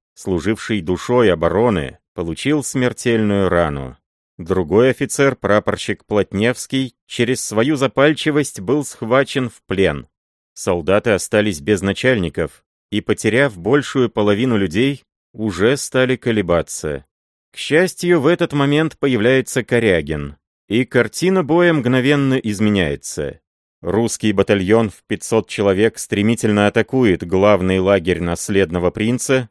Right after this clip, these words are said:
врывается в его окопы и овладевает батареей. Не давая неприятелю опомниться,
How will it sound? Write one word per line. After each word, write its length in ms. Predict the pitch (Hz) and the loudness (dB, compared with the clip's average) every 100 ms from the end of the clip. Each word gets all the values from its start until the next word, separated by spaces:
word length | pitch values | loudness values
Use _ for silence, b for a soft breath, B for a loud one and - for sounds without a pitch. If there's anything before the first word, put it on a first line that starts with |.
| - | -12
врывается 720 | 82 101 113 139 120 - 120 | -4 2 4 4 2 0 -2
в 20 | |
его 340 | 92 104 113 120 | 0 0 4 2
окопы 560 | 101 120 147 - 151 | 2 0 0 2 -2
и 180 | - 123 | 0 0
овладевает 760 | 131 120 127 110 110 127 123 101 | 0 0 0 0 0 2 0 -2
батареей. 760 | 113 107 98 80 73 64 - _ _ _ _ | -2 2 2 0 -4 -10 -18 _ _ _ _
Не 160 | 80 87 | -8 -4
давая 380 | 85 85 104 95 | 0 2 2 2
неприятелю 720 | 90 - 92 104 101 101 90 | -2 -4 0 0 0 0 0
опомниться, 800 | 85 113 123 87 - - 71 | 2 0 0 -2 -4 -8 -8